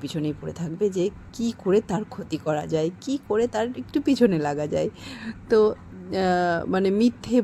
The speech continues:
বলে যাই হোক, মানে, যা কিছু করে তোমাকে ফাঁসানো যায়, কিন্তু এই সমস্ত টক্সিন পাবলিকদের কাছ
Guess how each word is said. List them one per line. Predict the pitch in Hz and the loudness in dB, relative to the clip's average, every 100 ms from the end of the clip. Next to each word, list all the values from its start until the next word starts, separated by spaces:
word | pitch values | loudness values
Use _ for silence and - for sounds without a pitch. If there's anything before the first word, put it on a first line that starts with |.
| 196 | 4
বলে | 180 185 190 185 - | 2 4 4 2 0
যাই | 180 175 196 | 2 2 2
হোক, | 190 180 185 180 - | 0 0 -2 -6 -4
মানে, | 180 190 190 | -2 0 0
যা | 269 302 - | 0 0 -6
কিছু | 294 269 | -4 -2
করে | 196 185 185 | 0 0 0
তোমাকে | 208 220 - | -2 -4 -8
ফাঁসানো | 170 165 175 170 160 | -8 -6 -4 -4 -2
যায়, | 160 156 - - - - - - | -2 -2 -6 -14 -18 -18 -18 -2
কিন্তু | 294 294 202 240 285 - - | 2 4 4 0 -4 -4 -2
এই | 190 | 0
সমস্ত | 220 214 - - 226 - - | 2 2 2 2 2 2 2
টক্সিন | 311 - - 392 381 370 | 2 2 -4 -4 -4 -2
পাবলিকদের | 240 175 170 165 165 | 0 2 0 0 -2
কাছ | 175 | -2